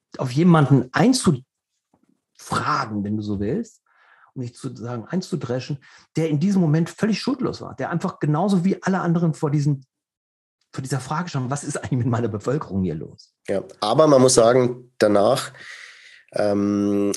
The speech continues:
Speaker 2: sind wirklich gute Aktionen gestartet worden, ähm, hier im Landkreis. Ähm, äh, unter anderem auch, okay, in Ordnung, unsere Impfallianz, äh, die das ganze Thema auch, äh, transportiert, jetzt seit, seit,
Speaker 1: Das ist
Speaker 2: glaub ich,
Speaker 1: wichtig,
Speaker 2: drei
Speaker 1: ja.
Speaker 2: Wochen.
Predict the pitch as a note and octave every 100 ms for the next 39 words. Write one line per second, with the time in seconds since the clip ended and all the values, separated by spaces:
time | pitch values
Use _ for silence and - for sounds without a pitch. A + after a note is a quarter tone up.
0 | - A2 A#2 A#2+ D3+ C#3 - C#3 C#3 A#2
1 | - B2 A2+ F2 - D2+ E2+ E2 D#2+ D#2+
2 | E2+ E2+ F2 E2+ E2+ F2 F#2+ F#2+ F2+ E2+
3 | F2+ E2+ D#2 D2+ - - E2+ E2+ F2 E2+
4 | - _ - - E2+ D#2+ D#3 - C#3 A#2+
5 | A2 A2+ G#2+ G#2 F2+ - - E2+ F#2 G3
6 | - D3 A#2 F2+ G#2 A#2+ - - - -
7 | A2+ G#2+ G#2 C3+ C#3 C3 B2+ B2+ B2+ -
8 | - - - - G#2+ G2+ G#2+ G#2 A2 -
9 | A2+ A2 F#2+ G#2+ G#2 F2+ - A2+ F#2 -
10 | G2 - F#2 - A#2 A2+ - A2 G2+ -
11 | G2 F2+ - G2 F2+ - F#2+ G#2 A2+ A#2
12 | F#2+ F#2+ G2+